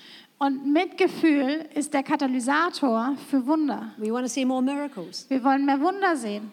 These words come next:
Speaker 2: Just let compassion
Speaker 1: Und lass Mitgefühl
Speaker 2: touch your heart for the plight of other people.
Speaker 1: dein Herz berühren für das, was andere beschäftigt.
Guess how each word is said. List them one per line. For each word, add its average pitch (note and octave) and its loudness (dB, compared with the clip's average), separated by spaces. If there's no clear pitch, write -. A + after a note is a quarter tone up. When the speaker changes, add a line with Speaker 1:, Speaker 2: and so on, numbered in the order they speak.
Speaker 2:
Just D4+ 2
let C4+ 0
compassion C4+ -4
Speaker 1:
Und C#4 2
lass D4 0
Mitgefühl C#4+ 2
Speaker 2:
touch D4 0
your D#4 0
heart C4 -2
for B3 -8
the G#3+ -6
plight A#3 -4
of G#3 -4
other G#3 -2
people. F#3+ -6
Speaker 1:
dein D#4 2
Herz D#4 2
berühren D#4 2
für D4+ 4
das, D4+ 0
was C#4+ 0
andere C#4 0
beschäftigt. - -4